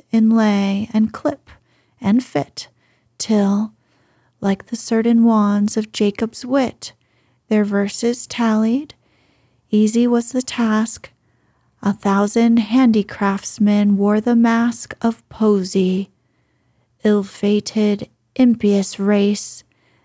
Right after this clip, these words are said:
that blasphemed the bright lyrist to his face, and did not know it. No, they went about,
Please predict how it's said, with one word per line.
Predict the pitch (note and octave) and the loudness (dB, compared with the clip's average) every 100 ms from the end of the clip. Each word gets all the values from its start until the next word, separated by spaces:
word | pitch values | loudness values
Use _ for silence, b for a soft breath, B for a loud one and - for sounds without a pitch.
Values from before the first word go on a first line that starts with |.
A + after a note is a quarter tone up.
| _ | _
that | A#3 A3 - | -2 -2 -2
blasphemed | A3+ A#3+ A#3 - - G#3 G3 G3 G3 G3 - | 0 2 2 -2 -2 0 2 2 0 -2 -4
the | G3 | -6
bright | - G#3 G#3+ G#3 - | -2 0 0 0 -4
lyrist | A3 A3 A3+ G#3 G3+ G3 - | -2 2 4 2 0 -2 -8
to | - A3 | -4 -2
his | F#3+ G3+ - | 0 -4 -6
face, | - G3+ G3 G3 - - - _ _ _ _ _ _ - | -4 -2 0 -4 -10 -16 -20 _ _ _ _ _ _ -2
and | G3+ G3+ | 0 2
did | G#3+ G#3+ | 2 2
not | A#3 A#3 - | 2 2 0
know | A#3+ A#3+ G#3+ | 2 2 0
it. | G#3+ - - _ _ _ _ - | -4 -12 -18 _ _ _ _ -6
No, | G3 G3 G3 G3 G3 G3 _ _ _ _ _ - | 0 2 4 2 0 -4 _ _ _ _ _ -4
they | G3 | -2
went | F#3+ F#3+ G3+ A#3 | 0 2 0 0
about, | A3+ A3+ A3 G#3+ - | 0 0 0 -2 -6